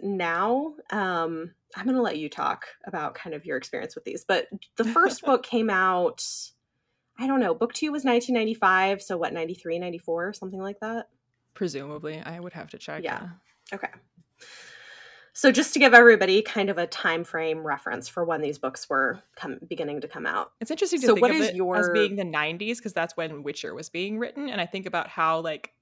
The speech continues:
Speaker 2: how much,
Speaker 1: Oh, that's
Speaker 2: like,
Speaker 1: interesting.
Speaker 2: sexy stuff slash also graphic violence there is in the Witcher books, and I'm like,
Speaker 1: <laughs>
Speaker 2: "But people are fine with it over there." <laughs>
Speaker 1: Yeah. I mean, well, because,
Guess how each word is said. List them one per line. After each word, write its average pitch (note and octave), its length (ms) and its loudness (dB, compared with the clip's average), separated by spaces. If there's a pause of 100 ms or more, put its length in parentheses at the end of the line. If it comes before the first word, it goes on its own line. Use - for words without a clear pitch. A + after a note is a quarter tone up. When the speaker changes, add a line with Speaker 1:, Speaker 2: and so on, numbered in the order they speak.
(280)
Speaker 2:
how - 200 -4
much, F#3 240 -6
Speaker 1:
Oh, F#3+ 80 -2
that's - 120 -6
Speaker 2:
like, - 20 -8
Speaker 1:
interesting. E3 360 -8
Speaker 2:
sexy G#3+ 640 -2
stuff A#3 380 0
slash F#3+ 400 -4
also F#3 320 0
graphic F3 320 2
violence F3 400 2
there D#4 160 0
is D#4 120 -2
in C#4+ 100 -6
the D#4+ 100 -6
Witcher F#4 340 -4
books, G#4 240 -2
and D#4+ 80 -2
I'm B3 160 0
like, A3+ 380 0 (220)
Speaker 1:
<laughs> - 300 -2
Speaker 2:
"But B3 140 0
people D4 280 4
are G#3+ 100 6
fine A#3+ 440 2
with A3+ 160 6
it A#3 100 6
over A#3+ 300 6
there." D4 480 10
<laughs> F4+ 800 6
Speaker 1:
Yeah. E4+ 720 8 (400)
I A3+ 140 4
mean, C4 540 4
well, G3 340 8
because, F#3 540 -4